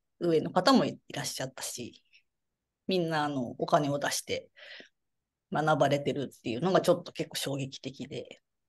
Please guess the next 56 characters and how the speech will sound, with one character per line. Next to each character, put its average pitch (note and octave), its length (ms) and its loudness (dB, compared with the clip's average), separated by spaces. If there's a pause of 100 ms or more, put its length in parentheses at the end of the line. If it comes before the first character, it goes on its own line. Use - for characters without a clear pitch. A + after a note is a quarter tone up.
(1700)
投 F#3 140 4
資 F#3+ 120 0
に F#3+ 140 2
つ A#3+ 100 2
い A3+ 120 2
て G3+ 80 4
も E3+ 120 4
や D#3 100 2
っ - 80 -10
ぱ D3+ 120 6
り、 A2+ 240 -6 (720)
あ、 C#3+ 280 -2
な D3 120 -2
ん - 60 -6
か - 100 -10
そ D#3+ 180 -2
う E3 60 2
い D#3 140 0
う D#3 100 -6 (100)
コ C4 140 6
ツ C4+ 100 -4
コ - 120 -2
ツ D#3 120 -4
や D3 120 4
る E3+ 80 -2
こ F3 100 0
と E3 120 0
が C#3+ 120 0
大 D3+ 180 4
事 E3+ 100 0
な C#3 100 2
ん C#3 60 -4
だ C3 100 -6
な C3 100 -4
っ D#3 160 -8
て B2 80 -6
い C#3 60 -4
う D3+ 60 -10
こ - 80 -8
と A#3+ 120 2
も、 E3+ 260 4 (200)
ま D3 100 -8
あ、 - 40 -16 (260)
学 D#3 60 -12
ん D#3 60 -10
だ - 80 -18
し、 - 320 -12 (120)
そ - 200 -12
れ F3 160 -2 (240)
で E3+ 80 2
す - 140 -4
か C#3 140 -6
ね。 D#3 140 2
や F3 80 6
っ E3+ 140 -6
ぱ C#3 240 -4